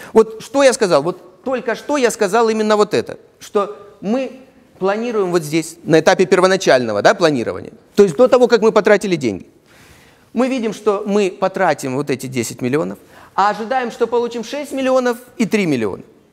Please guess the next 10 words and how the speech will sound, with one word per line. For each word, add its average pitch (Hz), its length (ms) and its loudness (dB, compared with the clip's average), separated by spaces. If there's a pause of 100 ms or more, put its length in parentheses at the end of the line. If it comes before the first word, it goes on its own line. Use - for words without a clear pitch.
Мы 226 140 -2
посмотрели 233 680 -4
и 254 280 -4
поняли, 240 460 -2
что 208 160 -4
мы 208 100 0
просто-напросто 220 680 0
этот 190 180 -2
проект 208 240 0
что? 233 320 -2